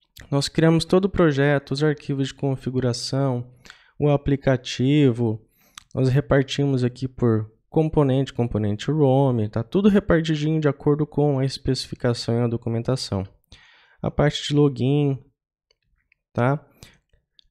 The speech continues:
É tudo com o Angular, H T M L, C S S e o TypeScript. A parte de, a parte de model também. Os nossos services, aqui nós fizemos Interceptor,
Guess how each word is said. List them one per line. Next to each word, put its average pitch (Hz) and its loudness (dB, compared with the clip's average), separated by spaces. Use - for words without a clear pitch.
É 120 -2
tudo 180 0
com 175 0
o 135 0
Angular, 202 2
H 139 -2
T 135 -6
M 131 2
L, 147 2
C - -6
S - -4
S 143 -2
e 196 0
o 240 0
TypeScript. - -4
A 123 -6
parte 117 -4
de, - -14
a - -20
parte - -2
de 143 0
model 135 2
também. 139 -2
Os 180 2
nossos 143 0
services, 147 2
aqui 143 -6
nós 123 -2
fizemos 113 -2
Interceptor, 123 -2